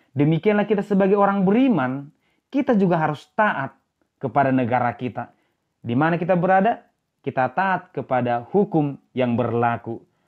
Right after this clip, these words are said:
Bapak Ibu, saudara yang terkasih, di pagi hari ini, firman Tuhan menguatkan kita, tetaplah menjadi pelaku firman. Amin, kita berdoa.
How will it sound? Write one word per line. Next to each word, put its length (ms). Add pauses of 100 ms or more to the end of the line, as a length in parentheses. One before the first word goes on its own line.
(140)
Bapak 280
Ibu, 200
saudara 280
yang 60
terkasih, 420 (480)
di 120
pagi 320
hari 240
ini, 240 (480)
firman 420
Tuhan 300
menguatkan 640
kita, 520 (520)
tetaplah 680 (160)
menjadi 560 (240)
pelaku 360
firman. 520 (320)
Amin, 400
kita 240
berdoa. 400